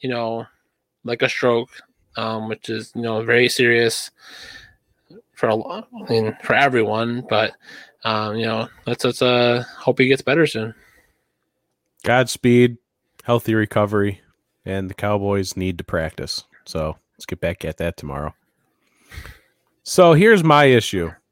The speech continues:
Speaker 2: This is the biggest thing I walked
Speaker 1: Mm-hmm.
Speaker 2: away with after this week of football. <laughs> That's probably not true, but last night,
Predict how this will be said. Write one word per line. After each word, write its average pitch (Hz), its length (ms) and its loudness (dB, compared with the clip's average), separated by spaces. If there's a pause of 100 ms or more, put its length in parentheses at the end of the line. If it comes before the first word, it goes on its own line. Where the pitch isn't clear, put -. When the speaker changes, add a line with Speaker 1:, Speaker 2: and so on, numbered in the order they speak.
(260)
Speaker 2:
This 156 180 -2
is 170 140 -4
the 156 100 2
biggest 131 460 2
thing 123 200 2
I 113 100 4
walked 113 320 2
Speaker 1:
Mm-hmm. 120 160 -4
Speaker 2:
away 107 160 2
with 101 460 -4
after 107 340 -8
this 98 220 -10
week 101 180 -8
of 95 100 -10
football. 85 480 -8 (1600)
<laughs> 107 80 -8 (480)
That's 123 180 0
probably 98 240 -2
not 78 200 -12
true, 71 280 -16
but 85 180 -18 (1120)
last 180 380 2
night, 113 380 0